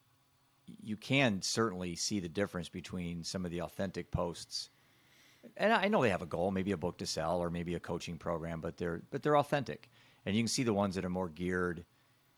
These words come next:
that I don't think are, are that in-, authentic. You can almost just, you know, sniff them out, you know, hey, that person's selling something 'cause it's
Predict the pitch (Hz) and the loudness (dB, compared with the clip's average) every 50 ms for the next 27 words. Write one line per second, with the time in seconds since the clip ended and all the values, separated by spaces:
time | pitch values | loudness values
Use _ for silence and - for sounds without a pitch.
0 | _ _ _ _ - 90 95 92 92 95 92 101 95 - - 92 85 - 92 87 | _ _ _ _ -10 -4 -2 0 2 2 2 0 -2 -2 -2 -4 -2 0 0 0
1 | 85 82 - - 87 87 82 82 85 85 85 82 78 - 82 85 - - 82 82 | 0 0 -2 -2 -4 -4 -2 -2 -2 -2 -2 -4 -6 -4 -6 -6 -4 -4 -6 -6
2 | - - 87 - 92 85 - 87 85 82 82 85 85 - - - 87 80 - - | -6 -8 -12 -10 -10 -10 -8 -8 -6 -6 -6 -6 -8 -10 -8 -8 -8 -8 -10 -12
3 | - _ _ _ - - 90 87 - 95 98 - - - - - 90 82 - - | -14 _ _ _ -14 -12 -10 -10 -10 -12 -14 -16 -14 -12 -8 -6 -6 -6 -4 -6
4 | 90 87 82 80 76 - - - 85 82 80 78 80 85 85 _ _ - 82 82 | -6 -4 -4 -6 -6 -8 -12 -16 -14 -10 -8 -8 -8 -10 -12 _ _ -8 -6 -4
5 | 85 87 - 87 87 82 - 85 85 80 - - - 85 80 80 82 76 73 - | -4 -4 -2 -2 -4 -4 -4 -6 -6 -4 -4 -2 -2 -2 -2 -4 -6 -8 -8 -8
6 | 87 80 73 - 80 82 76 80 82 80 - | -8 -8 -6 -8 -10 -10 -8 -10 -10 -10 -12